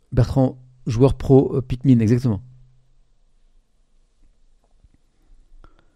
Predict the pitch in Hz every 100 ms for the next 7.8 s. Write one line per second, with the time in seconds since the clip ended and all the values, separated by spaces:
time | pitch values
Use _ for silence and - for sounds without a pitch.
0 | _ _ _ _ _ - 165 151 170 139
1 | 135 - 214 - 165 180 208 180 170 175
2 | - 123 190 - 185 143 143 139 131 127
3 | 131 135 - 220 202 185 165 156 - 110
4 | 123 175 156 101 - - - 123 123 233
5 | 214 196 - 131 135 123 151 240 - 104
6 | 226 240 202 131 131 143 - 214 196 -
7 | 127 226 190 226 233 - 175 220